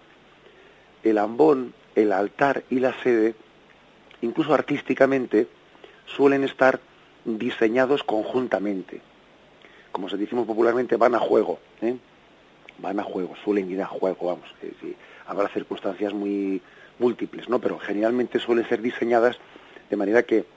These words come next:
uno ve claramente que forman parte de una unidad, de un conjunto, ¿eh? El ambón, la sede, pues suelen ser del mismo color, del mismo diseño, etcétera. Se quiere distinguir,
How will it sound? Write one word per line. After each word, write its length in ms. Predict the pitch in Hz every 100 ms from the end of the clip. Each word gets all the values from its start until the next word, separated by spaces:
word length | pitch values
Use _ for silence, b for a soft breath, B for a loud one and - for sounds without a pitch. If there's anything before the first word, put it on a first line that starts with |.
| - - _ _ _ -
uno 220 | 113 113 113
ve 100 | 113
claramente 540 | 117 117 120 113 117
que 100 | 117
forman 260 | 107 113 113
parte 280 | 127 -
de 80 | 107
una 160 | 120 123
unidad, 320 | 107 107 110
de 80 | 107
un 80 | 113
conjunto, 640 | 104 92 120 110 - 87 -
¿eh? 140 | 113 B B B B B
El 100 | 92
ambón, 420 | 82 90 113 120 120 b b b -
la 140 | 90 -
sede, 320 | 107 107 110
pues 180 | 98 -
suelen 180 | 104
ser 120 | 104 95
del 100 | 98
mismo 240 | 101 98
color, 400 | - 98 135 127
del 140 | 110
mismo 260 | 101 110 98
diseño, 500 | 85 - 131 120 117
etcétera. 400 | 104 - - - - _ - - - _ - - - - B B B
Se 80 | -
quiere 160 | 139 156
distinguir, 540 | 156 - 139 135 143